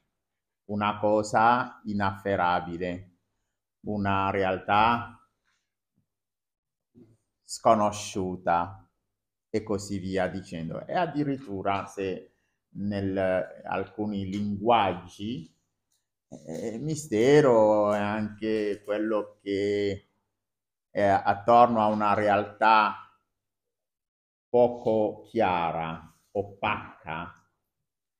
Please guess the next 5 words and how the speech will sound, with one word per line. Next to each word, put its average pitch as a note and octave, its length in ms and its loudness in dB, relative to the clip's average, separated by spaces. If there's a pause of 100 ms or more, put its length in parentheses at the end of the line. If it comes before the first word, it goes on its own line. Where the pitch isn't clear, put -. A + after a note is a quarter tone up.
(1300)
e C3 480 6
anche A#2+ 680 4
a G#2+ 300 2
gruppi, A#2 760 4
associazioni A#2 1700 0